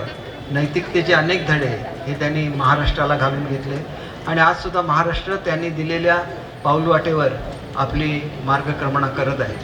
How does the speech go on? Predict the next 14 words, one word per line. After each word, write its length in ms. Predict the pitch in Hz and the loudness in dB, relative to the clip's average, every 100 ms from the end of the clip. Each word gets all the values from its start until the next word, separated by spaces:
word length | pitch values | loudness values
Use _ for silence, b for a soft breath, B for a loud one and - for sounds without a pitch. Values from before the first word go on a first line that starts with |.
| - - - - | -10 -10 -10 -4
मी 80 | 165 | -2
सकाळच्या 480 | - - 175 175 180 | 2 4 4 4 0
मीटिंगला 420 | 170 175 175 180 | -2 -2 4 4
ज्यावेळेला 320 | 175 175 170 | 6 6 4
गेलो, 200 | 170 175 | 2 0
त्यावेळेला 340 | 175 160 175 151 | 4 4 4 2
सुद्धा 180 | 185 | 2
एक 120 | 180 156 | 0 2
उदाहरण 360 | 151 160 170 | 2 2 2
सांगितलेलं 540 | 151 143 151 147 147 139 | 0 0 0 -2 -2 0
होतं 280 | 123 - - - - - - - - - - | -2 -6 -8 -10 -12 -10 -10 -10 -10 -12 -6
की 320 | 180 185 185 180 - - - - - - | 0 2 2 -2 -8 -10 -12 -12 -8 2
जगातला 460 | 156 170 180 196 196 | 4 4 2 0 -2
सर्वात 440 | - 156 175 | -2 -2 0